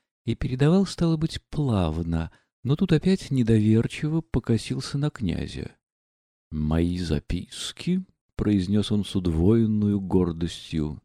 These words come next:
"Написать мои записки?" Не соблазнила меня эта, князь.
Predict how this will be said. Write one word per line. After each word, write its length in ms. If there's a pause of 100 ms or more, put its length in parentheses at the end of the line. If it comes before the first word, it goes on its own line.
"Написать 1040
мои 580
записки?" 1600 (1120)
Не 160
соблазнила 840
меня 260
эта, 140
князь. 680